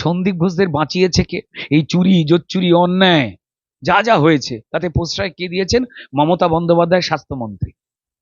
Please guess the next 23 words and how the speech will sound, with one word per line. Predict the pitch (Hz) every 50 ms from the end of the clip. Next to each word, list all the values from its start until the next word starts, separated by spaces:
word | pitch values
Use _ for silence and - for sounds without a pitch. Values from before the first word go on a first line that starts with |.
| _ _ - - -
এবং | - 170 208 233 233
এই | 240 233 -
পুলিশের | - 233 240 247 - - 254 226
ঘটনাতেও | 180 160 180 180 220 240 233 180 175 156 131 117 - _ _ _ _ _ _ _ _ _ _ _ _ _ _ -
তথ্য | 165 185 - - 226
প্রমাণ | 202 - 214 214 220 208
লোপাটের | 196 190 180 190 196 185 208 202
কাজে | - - 170 175 196
যে | 190 185 202 170 -
পুলিশ | 180 190 196 185 -
করেছে | - - 170 180 196 190 - 196
এই | 180 180
সমস্তগুলো, | 165 - 175 180 160 - - 170 151 143 135 135 139 - - - - _
যে | 147 165 170
কারণে | 160 180 190 208 214
অভিজিৎ | 208 180 185 190 202 180
মণ্ডলকে | 180 170 175 180 190 185 165 175
উনি | 180 180 175
বাঁচাবার | 160 156 151 - 175 170 170 165 156
জন্য | 175 170 160
ব্যগ্র | 151 147 143 151 165 165
হয়ে | 165 165 151 147
গেছেন, | 135 127 160